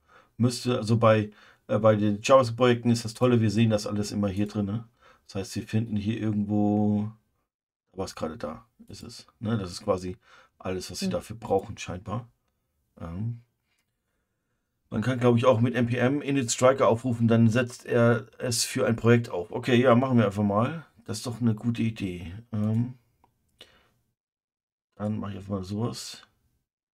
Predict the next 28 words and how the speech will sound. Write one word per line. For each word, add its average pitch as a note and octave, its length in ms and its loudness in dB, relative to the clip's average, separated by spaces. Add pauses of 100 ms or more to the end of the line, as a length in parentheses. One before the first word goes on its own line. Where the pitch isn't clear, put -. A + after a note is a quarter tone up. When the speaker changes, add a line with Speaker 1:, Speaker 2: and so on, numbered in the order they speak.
(280)
Speaker 1:
Und G2+ 120 -6
wir A2 100 -2
sagen, A2 560 0 (800)
das - 160 -10
war A#2+ 80 2
auch A#2 80 -2
das, A#2 240 0
was G#2+ 160 -4
da, G#2 200 0
glaub G#2 240 -2
ich, - 300 -6
ähm, G2 340 -6
Speaker 2:
Ja, G3+ 180 -2
es F#3+ 160 -6
stand G#3 240 -8
da F#3+ 80 -4
auch F#3+ 180 -12 (480)
init G3 340 -10
Striker - 500 -12
oder G3+ 280 -10 (100)
Striker - 380 -14
init C4+ 300 -8
oder F3+ 340 -12
wie G#3 140 -14
heißt F#3+ 180 -12
das? F#3+ 160 -18 (320)
Speaker 1:
Striker A2+ 680 -2 (880)
init. F#2 600 -10